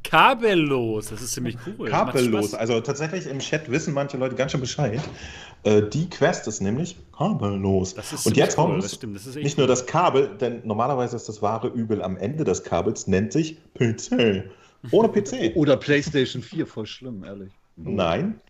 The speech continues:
Speaker 2: wir reden jetzt von den
Speaker 1: <laughs>
Speaker 2: schlimmen Geschichten, nämlich P C am anderen Ende.
Speaker 1: Es ist wirklich
Speaker 2: Ähm,
Speaker 1: schön. Es ist wirklich
Speaker 2: nee,
Speaker 1: schön.
Speaker 2: okay, also, wir, wir, wir können's nicht herausfinden.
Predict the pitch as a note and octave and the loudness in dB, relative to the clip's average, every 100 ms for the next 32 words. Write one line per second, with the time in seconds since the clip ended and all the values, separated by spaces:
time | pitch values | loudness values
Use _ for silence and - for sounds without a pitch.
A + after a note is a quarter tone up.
0 | _ - G2 G#2 B2 B2+ C3+ - D3+ D#3 | _ -10 -4 0 0 2 0 0 -2 -2
1 | F3 - - A#3+ G3 G2 F2+ G2+ F2 G2 | -4 -4 0 2 2 0 -2 -4 -6 -8
2 | B2+ - A#2+ D3+ D3+ - F3 F#3 E3 - | -4 0 2 2 0 -10 -12 -10 -10 -4
3 | G#3 C3+ - C#4+ F#3 A2+ A2+ - F2 E2+ | 2 2 2 2 2 2 -2 -10 -8 -4
4 | F2+ D#2+ E2+ E2+ - - E3 - A#2 - | -4 -2 -4 -6 -10 -12 -10 -6 -6 0
5 | F#2+ F#2 F#2+ F#2+ - - D#3 - D3+ C3+ | 2 2 2 -4 -12 -14 -12 0 4 4
6 | G#2 C3+ - A2 A2 C#3+ A2+ E2+ - - | 4 2 4 4 4 4 2 0 -8 -6
7 | A#2 E2 A#2 A#2 G2+ A2+ C3+ D3+ D3+ D3+ | -4 -4 -4 -4 -4 -6 -6 -6 -8 -6
8 | B2 B2 B2+ - G2+ F2+ | -4 -4 -6 -8 -8 -10